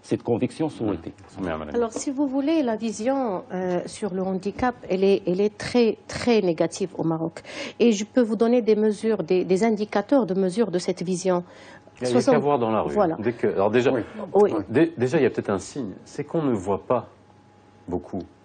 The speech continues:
Speaker 3: Oui.
Speaker 2: handicapés dans les rues marocaines.
Speaker 3: Voilà.
Speaker 2: C'est un
Speaker 3: Oui.
Speaker 2: signe, ça ?
Speaker 3: Ils sont,
Speaker 2: On les
Speaker 3: ils
Speaker 2: cache
Speaker 3: sont
Speaker 2: encore dans
Speaker 3: invisibles.
Speaker 2: notre
Speaker 3: Ils
Speaker 2: société.
Speaker 3: sont
Speaker 2: Oui.
Speaker 3: invisibles.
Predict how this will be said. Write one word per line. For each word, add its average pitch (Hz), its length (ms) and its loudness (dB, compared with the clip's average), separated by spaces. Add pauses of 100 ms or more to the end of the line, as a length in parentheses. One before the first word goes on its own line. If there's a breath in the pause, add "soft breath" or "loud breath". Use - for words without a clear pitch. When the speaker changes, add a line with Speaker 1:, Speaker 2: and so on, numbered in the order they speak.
(140)
Speaker 3:
Oui. 208 160 4
Speaker 2:
handicapés 90 380 -2
dans 76 120 -6
les 73 100 -8
rues 76 100 -6
marocaines. 71 220 -4
Speaker 3:
Voilà. 190 220 2 (200)
Speaker 2:
C'est - 140 -2
un 143 80 2
Speaker 3:
Oui. 117 60 0
Speaker 2:
signe, 151 240 -6
ça ? 95 180 -8 (200)
Speaker 3:
Ils 214 120 0
sont, - 180 -2
Speaker 2:
On 247 40 6
les 262 80 6
Speaker 3:
ils 262 60 -2
Speaker 2:
cache 247 220 4
Speaker 3:
sont 269 60 4
Speaker 2:
encore 240 120 4
dans 254 180 4
Speaker 3:
invisibles. 202 320 2
Speaker 2:
notre 185 100 0
Speaker 3:
Ils 196 40 0
Speaker 2:
société. 202 200 -2
Speaker 3:
sont 254 160 2
Speaker 2:
Oui. 185 80 0
Speaker 3:
invisibles. 190 500 -2